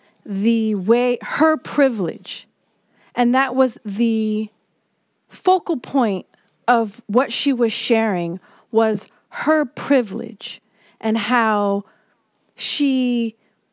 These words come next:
is put in situations and is fi-, found to be attractive in all these different ways. When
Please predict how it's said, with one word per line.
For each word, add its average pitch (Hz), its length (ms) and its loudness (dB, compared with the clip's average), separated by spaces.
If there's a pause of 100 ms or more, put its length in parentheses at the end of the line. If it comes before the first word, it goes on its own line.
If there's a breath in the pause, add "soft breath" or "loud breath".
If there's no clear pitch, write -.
(880)
is 254 200 2
put 320 220 0
in 294 120 0
situations 226 1160 -2
and 190 300 -4
is 196 220 -6
fi-, 233 460 0
found 226 500 0
to 240 100 -2
be 202 240 0
attractive 233 720 0
in 202 100 -2
all 220 200 2
these 208 220 -2
different - 340 -4
ways. 185 480 -6 (1000 soft breath)
When 311 640 2